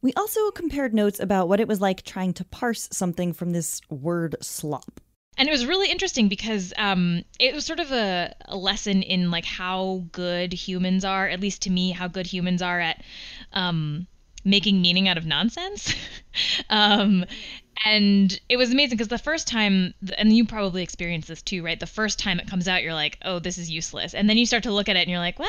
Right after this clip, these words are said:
Speaker 2: actually, <laughs> like, I can, I can actually see, like, what this is."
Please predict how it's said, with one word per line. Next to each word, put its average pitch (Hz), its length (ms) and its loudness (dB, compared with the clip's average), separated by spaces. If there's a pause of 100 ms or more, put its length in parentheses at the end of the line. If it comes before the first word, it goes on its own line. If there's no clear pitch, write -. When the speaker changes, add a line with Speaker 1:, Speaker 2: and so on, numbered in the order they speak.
Speaker 2:
actually, - 520 4 (200)
<laughs> - 180 -10
like, 190 300 -4 (220)
I 277 220 4
can, 311 240 2 (340)
I - 120 4
can 392 140 4
actually 349 300 4
see, 330 280 2
like, 247 160 0
what 247 160 -6
this 247 160 0
is." 185 360 -4